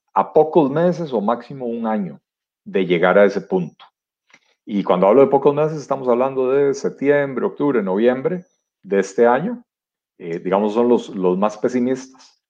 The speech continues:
Y los más optimistas piensan que tal vez en el primer semestre del próximo año.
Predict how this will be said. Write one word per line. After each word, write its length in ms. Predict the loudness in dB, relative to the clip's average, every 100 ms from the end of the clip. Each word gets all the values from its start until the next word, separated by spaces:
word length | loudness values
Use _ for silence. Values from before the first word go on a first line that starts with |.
| _ _ _ _ _ _
Y 200 | -4 -2
los 260 | 2 0 2
más 340 | 0 -2 -8 -20 _
optimistas 720 | -4 -2 -2 -2 -2 -4 -4
piensan 440 | -4 -4 -4 -6
que 120 | -8 -6
tal 180 | -4
vez 180 | -2 -2
en 80 | -2
el 120 | -4
primer 260 | -4 -4 -4
semestre 400 | -2 -4 -4 -6
del 80 | -4
próximo 400 | -8 -8 -14 -14
año. 160 | -18